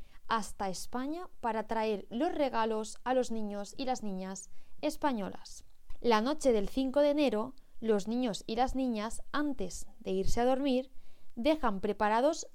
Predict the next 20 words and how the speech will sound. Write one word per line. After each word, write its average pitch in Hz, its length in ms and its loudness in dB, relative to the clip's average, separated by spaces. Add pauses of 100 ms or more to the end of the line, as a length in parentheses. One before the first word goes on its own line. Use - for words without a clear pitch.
tres 311 480 2
vasos 247 500 0
de 220 140 2
agua 214 480 0
y 262 140 -2
tres 262 380 4
platos 220 760 -2 (320)
pequeñitos 226 800 0 (480)
con 349 200 4
comida 247 580 4
para 254 420 4
cada 240 320 2
rey 214 260 -2
mago. 185 440 -6 (360)
Al 214 160 6
día 220 160 4
siguiente, 254 640 6
cuando 214 300 2
se 196 180 -2
levantan, 240 640 2